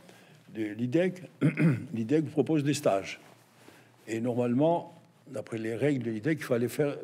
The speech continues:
il faut faire trois, au moins trois stages pour passer deuxième assistant, et puis après, faire encore trois ou quatre films pour passer premier assistant. Bon, tout cela n'est pas comme chez les militaires, n'est-ce pas ? Ça dépend de la qualité de la personne.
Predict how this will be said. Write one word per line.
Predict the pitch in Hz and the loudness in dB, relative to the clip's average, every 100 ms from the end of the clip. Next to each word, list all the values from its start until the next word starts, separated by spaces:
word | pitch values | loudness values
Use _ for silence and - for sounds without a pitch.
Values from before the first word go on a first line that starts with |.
| - | -12
il | |
faut | - 135 | -6 -4
faire | 160 147 | 0 -2
trois, | - 156 | 0 2
au | 131 | 4
moins | 139 143 | 4 4
trois | - 123 | 0 -4
stages | - 175 180 | 0 0 0
pour | 143 | -2
passer | 135 - 147 | -2 -2 -2
deuxième | 117 117 131 | -2 0 2
assistant, | 120 123 - 185 | 0 -4 -4 -2
et | 131 | -2
puis | 123 131 | 0 0
après, | - 160 160 - - | 2 0 0 -6 -4
faire | 143 | 0
encore | 127 160 | 0 0
trois | 131 156 | 2 2
ou | |
quatre | 139 139 | 2 0
films | - 170 | 0 0
pour | 147 | 0
passer | 131 113 147 | -2 -2 -4
premier | - 131 | -2 -4
assistant. | 117 - - 90 | -4 -6 -10 -6
Bon, | 107 - - - - - | -6 -6 -10 -20 -20 -16
tout | - | -8
cela | 123 147 151 | 0 4 6
n'est | 131 | 4
pas | 160 147 | 4 2
comme | - 131 120 | 2 2 2
chez | 113 135 | 2 2
les | 120 | 2
militaires, | 123 127 151 | 2 2 2
n'est-ce | 123 117 | 2 0
pas ? | 151 135 | 0 -2
Ça | - | -2
dépend | 120 117 147 | -4 -2 0
de | 131 | 2
la | 123 | 0
qualité | - 127 120 131 | 2 2 4 4
de | |
la | 117 | 2
personne. | 113 104 160 180 | 0 0 2 2